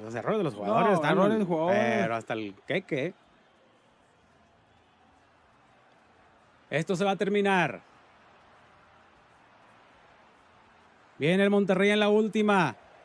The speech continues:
Speaker 1: Buscando hacia el lado derecho, muy, muy malo el pase, pero lo alcanzó Dorlan. Dorlan hace el recorte,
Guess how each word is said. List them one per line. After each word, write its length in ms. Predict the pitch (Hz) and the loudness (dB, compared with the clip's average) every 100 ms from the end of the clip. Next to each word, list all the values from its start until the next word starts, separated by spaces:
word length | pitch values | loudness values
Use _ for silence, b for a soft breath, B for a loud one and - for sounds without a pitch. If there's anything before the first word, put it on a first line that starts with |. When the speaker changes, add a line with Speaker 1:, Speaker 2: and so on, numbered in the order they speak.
| - - - - 190 | -20 -20 -20 -4 -2
Speaker 1:
Buscando 480 | 208 - 220 220 | 0 0 2 2
hacia 120 | 208 208 | 2 2
el 60 | |
lado 140 | 220 226 | 2 2
derecho, 320 | 226 233 220 | 0 0 -2
muy, 640 | 233 349 349 349 302 277 | 0 2 2 4 2 2
muy 340 | 269 320 320 285 | 2 2 2 2
malo 360 | 285 302 294 | 0 0 0
el 80 | 254 | -2
pase, 300 | 262 285 262 | -2 -2 -2
pero 140 | 262 | 0
lo 60 | 254 | 0
alcanzó 400 | 247 254 240 269 | 0 0 0 0
Dorlan. 480 | 277 277 254 214 180 | 0 0 0 0 2
Dorlan 580 | 233 294 285 262 208 - B B | 2 2 2 2 0 -2 B B
hace 240 | B 226 285 | B 0 0
el 40 | |
recorte, 680 | 269 220 269 294 285 254 175 | 0 -2 0 0 0 0 -2